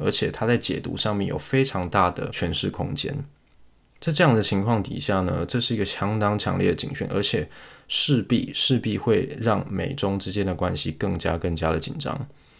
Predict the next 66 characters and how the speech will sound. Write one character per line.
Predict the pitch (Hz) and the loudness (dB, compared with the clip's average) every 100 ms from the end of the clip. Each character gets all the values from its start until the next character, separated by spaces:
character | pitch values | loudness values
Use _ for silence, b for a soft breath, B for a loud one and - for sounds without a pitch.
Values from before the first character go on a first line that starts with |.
| b b | b b
那 | 139 117 | 2 2
台 | 101 101 | 4 4
湾 | 123 | 6
在 | 131 120 | 6 4
这 | 117 | 4
个 | 101 90 85 | 2 4 0
情 | - 92 | -2 -2
况 | 92 107 | 0 0
底 | 95 - | 0 -2
下， | 92 | 0
在 | 101 | 2
这 | 107 101 | 2 0
个 | |
格 | - 87 | 0 -4
局 | - 92 | -2 -2
当 | 92 95 | -2 0
中， | 95 95 | 0 0
目 | 104 101 | 0 0
前 | - 85 | -2 -2
有 | - | -2
一 | - | -2
个 | 92 | -2
美 | 95 90 | -2 -2
国 | - | -2
的 | 87 | -4
部 | - 107 | -4 -4
长 | 90 - | -4 -4
来 | - | -6
访， | - - - B B B _ | -6 -8 -10 B B B _
的 | 101 101 | -2 -2
确， | - 143 120 - - - - | 0 4 4 2 -4 -18 -4
整 | - 110 120 147 | 4 6 8 4
体 | - 92 | 4 2
而 | 82 | 2
言， | 92 87 85 - | 2 -2 -4 -4
的 | 101 | -4
确， | 92 107 | 0 -2
台 | 92 92 | 0 0
湾 | 95 101 | 2 0
是 | 101 107 101 | -2 -4 -6
可 | - - 92 98 | -8 -4 0 0
以 | 98 | 0
再 | - 101 | 0 -2
扮 | 92 95 87 | 2 0 0
演 | 95 | -2
更 | 107 98 | -2 -2
强 | - 98 98 | -2 -4 -4
烈、 | 104 98 | -2 -2
更 | 95 101 95 | 0 0 0
积 | - 110 110 107 | -4 -4 -4 -4
极 | - - 143 | -6 -4 -4
的 | - | -4
角 | - - | -4 -6
色。 | - - - B B B B | -4 -6 -6 B B B B
特 | - | -2
别 | 87 | 0
是 | 80 87 | 0 0
在 | 92 85 | 2 2
对 | 90 85 | 2 0
香 | - 92 95 | 0 0 0
港 | - - | -2 -4
的 | |
支 | - - - | -8 -6 -6
持 | - | -6
上 | - - - | -6 -6 -6
面。 | - | -10